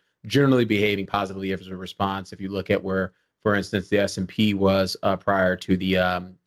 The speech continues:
to the, to, to the, to the two, to, prior to two P M, prior to, prior to the statement, you know, we're up about thirty, forty base, or thirty, forty points, S and P points higher than that. Bitcoin's up about three, four hundred dollars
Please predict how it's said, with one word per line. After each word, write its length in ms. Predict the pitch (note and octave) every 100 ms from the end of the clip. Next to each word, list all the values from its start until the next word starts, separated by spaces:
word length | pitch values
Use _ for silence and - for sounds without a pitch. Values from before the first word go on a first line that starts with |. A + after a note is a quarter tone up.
| -
to 100 | -
the, 160 | F#2+ F#2
to, 160 | - F2+
to 240 | - G2+
the, 140 | F#2
to 160 | F2 F#2+
the 120 | F2+
two, 160 | - A2
to, 140 | -
prior 220 | - A#2
to 60 | G2+
two 140 | A2+
P 160 | F#2 G2+
M, 240 | F#2 F#2+
prior 160 | F#2 F#2+
to, 240 | G2 G2
prior 200 | F#2 G2+ F#2
to 60 |
the 40 | F2+
statement, 400 | C3+ - F#2 - _ _ _ -
you 80 |
know, 80 | G#2+
we're 160 | A2 A2
up 120 | G#2
about 320 | G2 G2 G2
thirty, 220 | G#2+ G2+ F#2+
forty 260 | G#2+ F#2+
base, 260 | F#2 G2 -
or 200 | G#2+ F2 F2
thirty, 220 | A2 G#2
forty 240 | - F#2
points, 440 | - - C3 F#2+ -
S 160 | E2
and 100 | F#2+
P 120 | G2+ G2
points 340 | F#2+ F#2 - - _ _
higher 280 | _ G2+ G2+
than 160 | F#2+ F#2
that. 240 | G2 F#2+
Bitcoin's 420 | G2+ G2 G2+ F#2+
up 140 | F#2+ F#2+
about 280 | F2+ F#2+ -
three, 160 | F#2+
four 180 | F2+ G2
hundred 120 | F#2
dollars 440 | F2+ F#2 F#2 F#2